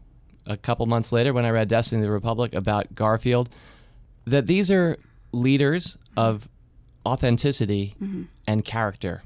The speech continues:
Speaker 2: Mm-hmm.
Speaker 1: And I think the wistfulness is maybe a little bit of a two thousand sixteen
Speaker 2: <laughs>
Speaker 1: wistfulness that I have. So
Speaker 2: And I
Speaker 1: there,
Speaker 2: share.
Speaker 1: there's an allure to
Speaker 2: <laughs>
Speaker 1: the nostalgia of a, of an era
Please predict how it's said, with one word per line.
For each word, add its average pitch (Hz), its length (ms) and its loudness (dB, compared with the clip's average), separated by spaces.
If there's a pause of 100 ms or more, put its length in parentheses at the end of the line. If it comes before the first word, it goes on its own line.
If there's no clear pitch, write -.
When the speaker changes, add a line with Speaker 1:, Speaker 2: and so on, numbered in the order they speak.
Speaker 2:
Mm-hmm. 175 240 -8 (260)
Speaker 1:
And - 120 2
I 180 60 2
think 190 220 0
the 165 100 2
wistfulness 131 680 2
is 110 140 -2
maybe 131 240 0
a 127 60 0
little 135 160 0
bit 131 80 0
of 117 80 -2
a 120 80 0
two 147 240 0
thousand 135 480 0
sixteen 127 800 0 (160)
Speaker 2:
<laughs> 294 160 -2
Speaker 1:
wistfulness 127 680 2
that 123 120 0
I 123 140 4
have. 120 360 0
So 127 280 0 (220)
Speaker 2:
And 208 100 -6
I - 100 -6
Speaker 1:
there, 143 100 4
Speaker 2:
share. 175 320 -6
Speaker 1:
there's 156 220 4
an 175 100 4
allure 151 580 4
to 143 140 -2
Speaker 2:
<laughs> 123 60 0
Speaker 1:
the 131 60 4
nostalgia 131 760 2
of 110 260 0
a, 113 260 -2
of 107 120 -2
an 110 120 0
era 120 460 2